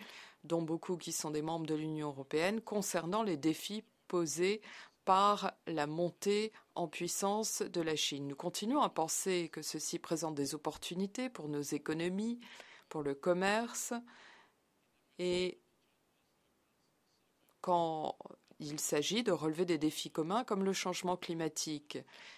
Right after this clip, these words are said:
Néanmoins, il ne fait aucun doute que cette montée en puissance de la Chine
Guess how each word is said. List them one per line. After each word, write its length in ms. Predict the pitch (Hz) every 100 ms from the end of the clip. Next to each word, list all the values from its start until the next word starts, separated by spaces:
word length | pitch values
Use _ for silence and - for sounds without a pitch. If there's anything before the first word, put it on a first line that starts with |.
| -
Néanmoins, 540 | 156 165 156 156 208 262
il 80 | 180
ne 100 | 165
fait 220 | - 175
aucun 420 | - 226 202 180
doute 340 | 151 208 269 -
que 80 | 180
cette 180 | 175
montée 240 | - 185 214
en 80 | 185
puissance 460 | 190 185 185 175
de 80 | 160
la 140 | 156
Chine 380 | 156 - 214 247